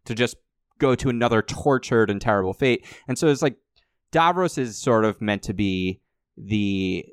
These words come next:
result of, like, just an awful universe. And so he had a lifetime of pain inflicted on him, and so now he just wants to return that to the universe that he feels dealt him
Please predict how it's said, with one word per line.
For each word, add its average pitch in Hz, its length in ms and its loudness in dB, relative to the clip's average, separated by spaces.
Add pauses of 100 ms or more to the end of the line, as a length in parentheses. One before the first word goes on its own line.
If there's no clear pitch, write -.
(240)
result 110 640 0
of, 92 120 -6
like, 95 260 -8 (100)
just 113 180 -10
an 104 180 -6
awful 92 480 -2
universe. 85 680 -8 (120)
And 127 160 -2
so 117 600 2
he 190 260 -4
had 131 360 -2 (100)
a 127 100 -6
lifetime 107 580 -2
of 95 60 -4 (180)
pain 113 300 0
inflicted 165 380 -2
on 170 140 0
him, 180 120 -4
and 151 80 -6
so 135 100 -2
now 117 180 0
he 127 160 -2
just 120 160 -4
wants 110 240 -4
to 110 100 -4
return 101 500 0
that 87 280 -2 (460)
to 135 80 -2
the 135 60 4
universe 151 420 2
that 117 100 -2
he 117 80 0
feels 107 380 -2
dealt 101 360 -2
him 90 420 -4